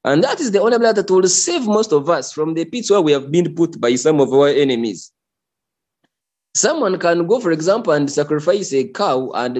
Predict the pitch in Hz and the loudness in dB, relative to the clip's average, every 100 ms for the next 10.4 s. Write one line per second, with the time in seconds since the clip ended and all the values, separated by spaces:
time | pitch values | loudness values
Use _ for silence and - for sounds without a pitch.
0 | 135 160 180 180 165 165 165 - _ - | 0 2 0 0 0 0 -2 -20 _ -6
1 | 139 151 170 185 156 156 180 151 165 156 | -2 0 0 0 -2 -2 -2 0 -4 -4
2 | 147 160 160 147 143 139 139 139 - - | -4 -2 -2 -4 -4 -4 -8 -10 -12 -12
3 | - 180 190 160 139 123 156 143 113 - | -2 0 2 2 0 -2 0 0 -4 -18
4 | - _ _ _ - 120 123 120 110 127 | -20 _ _ _ 2 4 4 2 2 4
5 | 135 131 156 180 131 120 123 123 - 170 | 2 0 2 2 0 -4 -2 -4 -2 0
6 | 160 139 120 123 139 147 147 127 120 135 | 0 -2 -2 0 2 2 2 0 -4 -2
7 | 139 127 113 127 160 147 101 - _ _ | -2 -2 -4 -4 -2 -2 -6 -20 _ _
8 | - 160 180 151 139 139 165 156 151 156 | -6 -4 -4 -4 -6 -4 -4 -4 -4 -2
9 | 151 120 123 175 170 170 127 131 120 120 | -2 -2 -4 -4 -6 -4 0 2 0 0
10 | 170 147 139 | 0 0 -2